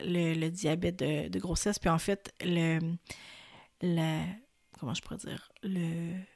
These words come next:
la médecine traditionnelle me disait, « Ah, c'est pas grave, on va te donner de l'insuline. » <laughs> Il y avait pas de solution. Personne n'était capable vraiment de me dire pourquoi ma glycémie à jeun était élevée, qu'est-ce qui se passait.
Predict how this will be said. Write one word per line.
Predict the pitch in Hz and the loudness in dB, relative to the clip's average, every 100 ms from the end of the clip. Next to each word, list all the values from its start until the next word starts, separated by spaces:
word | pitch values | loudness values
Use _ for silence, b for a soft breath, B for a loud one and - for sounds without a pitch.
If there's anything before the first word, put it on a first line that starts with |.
| _ _ _ _ - - | _ _ _ _ -18 0
la | 190 185 | 4 6
médecine | 190 190 - - 220 226 | 6 4 2 4 6 6
traditionnelle | 220 - 175 175 - 175 175 175 180 196 196 180 175 | 4 2 2 2 0 4 4 4 4 4 2 2 2
me | 175 | 2
disait, « | 175 170 170 175 175 185 190 196 b b b b | 2 -2 2 6 8 8 4 0 b b b b
Ah, | 202 208 | 8 8
c'est | 208 220 | 8 6
pas | 196 | 6
grave, | 180 180 196 196 | 6 8 8 8
on | 175 | 4
va | 180 | 4
te | |
donner | 175 175 175 | 4 4 4
de | |
l'insuline. » | 165 - - - - - | 2 0 -2 -6 -8 -6
<laughs> | - - - - - - - | -4 -4 -8 -16 -16 -8 6
Il | |
y | 196 | 10
avait | 190 | 10
pas | 190 226 | 8 6
de | |
solution. | - 196 185 - 180 165 | 8 6 6 2 2 0
Personne | - 185 - 214 | 2 0 4 4
n'était | 196 185 | 4 4
capable | 175 185 196 185 | 2 6 6 6
vraiment | 175 185 190 | 4 6 6
de | 175 | 6
me | 175 | 4
dire | 170 180 196 190 | 4 6 6 4
pourquoi | - 190 - 190 | 0 0 4 6
ma | 175 | 6
glycémie | 175 180 175 175 170 | 2 2 2 4 4
à | 175 | 4
jeun | 175 | 4
était | 175 175 | 2 2
élevée, | 170 170 185 | 2 4 0
qu'est-ce | - 180 - | 2 0 2
qui | |
se | - | 0
passait. | - 170 170 - 170 | 4 4 4 2 0